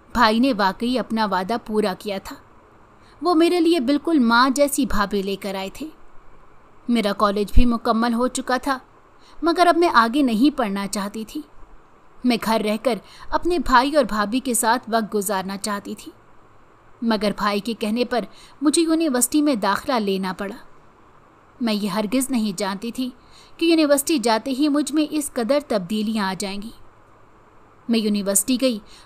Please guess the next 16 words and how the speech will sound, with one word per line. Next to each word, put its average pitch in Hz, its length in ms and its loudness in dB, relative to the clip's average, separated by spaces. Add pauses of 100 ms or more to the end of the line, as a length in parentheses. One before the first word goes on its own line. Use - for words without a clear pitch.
(120)
तो 370 80 2
बहुत 262 400 4
बेदिली 233 500 -2
से 226 200 -2
थी, - 200 -12 (840)
मगर 349 280 2
पहले 294 340 0
दिन 302 180 0
ही 302 180 2
मेरी 302 280 0
नज़र 247 300 0
एक 302 320 -8
ऐसे 220 320 -2
लड़के 277 360 -2
पर 214 200 -4
पड़ी 240 300 -4